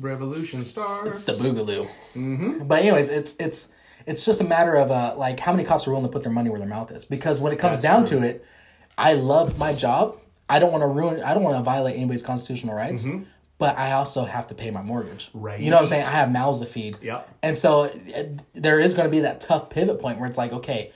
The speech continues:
Speaker 2: now Virginia cops might be a little different, because Virginia cops, I don't think, get paid very much.
Speaker 1: Also true.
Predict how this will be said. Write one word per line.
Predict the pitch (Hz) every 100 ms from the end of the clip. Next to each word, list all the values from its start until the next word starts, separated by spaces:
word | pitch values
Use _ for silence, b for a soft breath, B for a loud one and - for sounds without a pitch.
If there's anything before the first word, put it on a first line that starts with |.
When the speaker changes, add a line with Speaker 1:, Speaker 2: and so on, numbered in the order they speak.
| b
Speaker 2:
now | 156 135
Virginia | 143 143 - 226
cops | 208 -
might | 160 160
be | 151
a |
little | 143 135
different, | 143 160 143
because | 135 143 123
Virginia | 127 156 240
cops, | - 147
I | 151
don't | 151
think, | 143
get | 143
paid | - 151
very | 120
much. | - - - - _ _ - -
Speaker 1:
Also | 135 135
true. | 120 113